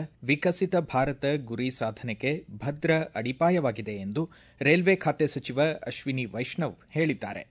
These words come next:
ಬೆಂಗಳೂರಿನಲ್ಲಿ ಮಾತನಾಡಿದ ಸಚಿವರು, ಕರ್ನಾಟಕದ ರೈಲ್ವೆ ಯೋಜನೆಗಳಿಗೆ ಪ್ರಸಕ್ತ ಸಾಲಿನ ಮುಂಗಡ ಪತ್ರದಲ್ಲಿ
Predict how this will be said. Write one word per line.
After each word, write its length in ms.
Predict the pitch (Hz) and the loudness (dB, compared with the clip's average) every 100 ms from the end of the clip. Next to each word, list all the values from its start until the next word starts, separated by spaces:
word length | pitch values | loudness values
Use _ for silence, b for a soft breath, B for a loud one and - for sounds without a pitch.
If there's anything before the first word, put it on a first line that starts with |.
| _ _ _ - | _ _ _ -2
ಬೆಂಗಳೂರಿನಲ್ಲಿ 800 | 127 175 190 180 160 156 147 175 | 2 6 8 8 6 4 4 2
ಮಾತನಾಡಿದ 560 | 160 120 147 131 123 110 | 2 0 0 0 0 0
ಸಚಿವರು, 640 | 113 107 - 107 110 165 - _ | -2 -4 -6 -4 -2 -2 -4 _
ಕರ್ನಾಟಕದ 840 | - 160 185 185 185 156 160 170 - | 4 6 8 6 4 4 4 4 0
ರೈಲ್ವೆ 480 | 120 131 147 151 139 | 2 2 6 4 4
ಯೋಜನೆಗಳಿಗೆ 800 | 117 127 123 117 110 120 165 - _ | 2 0 -2 -2 -2 0 0 -4 _
ಪ್ರಸಕ್ತ 420 | 135 - 180 - | 0 0 -2 2
ಸಾಲಿನ 520 | 170 131 123 120 120 | 0 4 2 2 0
ಮುಂಗಡ 420 | 143 123 113 147 156 | -2 -2 -2 0 0
ಪತ್ರದಲ್ಲಿ 760 | 117 - 104 101 101 127 175 | -2 -6 -8 -6 -2 0 0